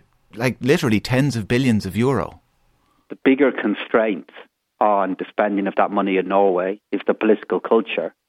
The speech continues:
Speaker 2: regarding the use of windfall gains rather than the law. Um, they could decide to change the law in Norway, um, on any given day in their own parliament, but they decide not to do that because they are aware of the risks that I'm highlighting.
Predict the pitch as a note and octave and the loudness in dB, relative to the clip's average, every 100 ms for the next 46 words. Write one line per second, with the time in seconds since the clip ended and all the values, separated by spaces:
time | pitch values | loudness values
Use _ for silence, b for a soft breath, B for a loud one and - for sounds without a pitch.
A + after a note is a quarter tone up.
0 | - G2+ - G2 G2+ G2+ F#2 F#2 G2 F#2 | -4 -2 2 2 2 0 -4 -2 -2 -2
1 | - F2+ F#2 - F#2 F#2 F2 F#2+ F#2+ F2+ | -4 -2 -4 -2 0 0 0 0 0 -2
2 | E2+ - G2 F#2 F2+ E2+ F2 F#2 F2 - | -6 -2 0 0 -4 -4 -2 -2 -2 -6
3 | _ _ _ _ _ _ _ - - G2+ | _ _ _ _ _ _ _ -8 -4 -2
4 | F#2+ G2 - - A2 G#2 - - - - | -4 -8 -6 0 2 2 -2 -6 -4 -2
5 | G2 - - A#2+ A2+ A#2+ - F#2+ F#2 F2+ | -2 -4 -2 0 2 0 0 2 4 2
6 | - F#2+ F#2 F#2 F2+ F2 F2+ _ - F#2 | -2 0 2 4 2 0 -4 _ -4 -2
7 | F2+ F2+ - - G2 F#2+ F#2+ G2+ G2+ F#2+ | 0 -2 -6 -6 -2 -2 -2 -4 -2 2
8 | F#2+ F#2+ F#2+ F2+ F#2+ F#2+ F#2 - G#2+ F2 | 2 2 0 -2 0 -2 -2 0 0 0
9 | - - _ _ G#2 G2 F#2 - G#2 G2 | -8 -20 _ _ -4 -2 -2 0 0 2
10 | G#2 G2+ G#2 G#2+ G#2+ F2 - _ _ _ | 0 0 -4 -2 0 0 -2 _ _ _
11 | _ _ - - G#2 G2 - G2 F#2 F#2 | _ _ -8 -2 0 0 0 0 2 2
12 | F#2 G2 F#2 F#2+ D2+ F2+ F2+ F#2+ - _ | 2 2 4 2 0 -4 -4 -4 -6 _
13 | - F#2 F2+ F2 G2+ F2 F2 - | -6 -2 -2 0 0 0 -2 -6